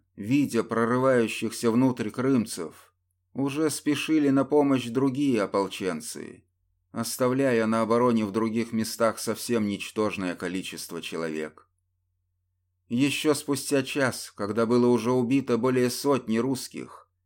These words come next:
а янычары всё наступали, словно неумолимый поток,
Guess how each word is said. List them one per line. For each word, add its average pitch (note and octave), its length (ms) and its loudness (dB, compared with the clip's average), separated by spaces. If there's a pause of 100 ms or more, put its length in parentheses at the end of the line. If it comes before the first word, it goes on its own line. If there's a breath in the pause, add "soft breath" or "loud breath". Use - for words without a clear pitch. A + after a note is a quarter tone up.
а G#2+ 120 -4
янычары C3+ 640 2
всё C3 240 -2
наступали, B2 720 0
словно G2+ 400 -2
неумолимый G#2+ 720 0
поток, G2 600 -4